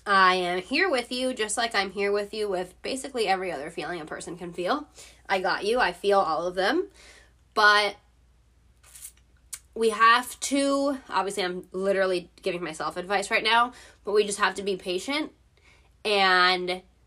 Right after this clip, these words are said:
you know, I think, yes, not everything we do is what we're meant to do, but I think we should keep at everything until we are guided into something else, because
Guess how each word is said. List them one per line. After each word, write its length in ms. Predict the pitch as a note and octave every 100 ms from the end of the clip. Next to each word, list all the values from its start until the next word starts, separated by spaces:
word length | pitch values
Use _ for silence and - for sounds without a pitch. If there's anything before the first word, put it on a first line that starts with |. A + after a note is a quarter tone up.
| _ _ _ _ _ -
you 160 | A3
know, 380 | F#3+ E3 E3+ - _ _ _ _ _ _ _ _ _ _ _ _ _ _ _
I 160 | G#3 G3+
think, 420 | A3 G#3+ G#3 - - _ _ _ _ _ _ _ _ _ _ _ _ -
yes, 340 | A#3 G3 -
not 300 | A3 G#3 G#3+ -
everything 600 | G#3 G#3+ G#3 G#3 G3+ F#3+
we 240 | G3+ G3+ F#3+
do 280 | F3+ F#3+
is 100 | G3+
what 140 | F#3 F#3+
we're 100 | F#3
meant 220 | E3+ D#3+
to 100 | G#3
do, 300 | G#3+ B3+ C4
but 120 | A3
I 140 | F#3 F3
think 200 | F3+ F3+
we 100 | F3+
should 280 | - E3+
keep 320 | - - G#3 -
at 160 | F3 F3+
everything 640 | - F3+ A3 G#3+ C4 C#4+ D#4 - _ _ -
until 580 | G#3+ G#3 - A3 F#3 F#3+
we 160 | G3+
are 180 | G3 F#3
guided 480 | F3+ E3+ E3+ F3+ F3+
into 300 | F3+ F3 F3+
something 380 | F#3 D#3+ E3+ D#3+
else, 240 | D3 -
because 440 | - F#3 F#3 F3